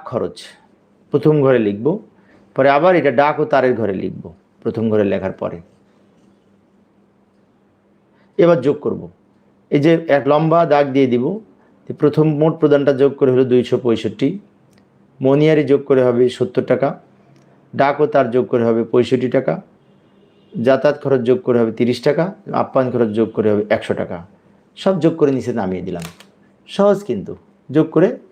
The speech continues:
নামিয়ে দিয়েছি। এবার কি করব? এবার আমরা জের করব। জের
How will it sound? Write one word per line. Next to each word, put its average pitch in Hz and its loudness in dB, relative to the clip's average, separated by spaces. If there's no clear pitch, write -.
নামিয়ে 110 0
দিয়েছি। 95 -8
এবার 170 4
কি 120 -8
করব? 92 -8
এবার 127 4
আমরা 120 -2
জের 127 2
করব। 87 -6
জের 175 4